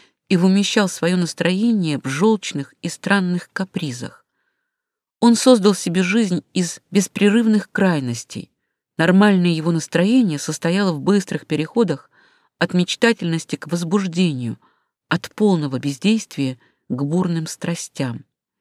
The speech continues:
Счастье, которое он вкушал несколько дней с наслаждением, теперь раздражало его, как вид вечно спокойного моря. «Счастливая, ты всегда просыпаешься с одинаково бьющимся сердцем», — говорил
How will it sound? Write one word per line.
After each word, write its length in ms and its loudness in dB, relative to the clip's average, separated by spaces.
Счастье, 400 0
которое 520 0
он 180 0
вкушал 580 -6
несколько 540 -2
дней 240 -2
с 100 -12
наслаждением, 840 -2
теперь 400 2
раздражало 760 0
его, 380 -8
как 200 -8
вид 300 -6
вечно 500 -2
спокойного 640 -8
моря. 480 -8
«Счастливая, 720 2
ты 120 2
всегда 380 2
просыпаешься 840 -4
с 100 -2
одинаково 540 4
бьющимся 580 -4
сердцем», — 500 -4
говорил 380 -6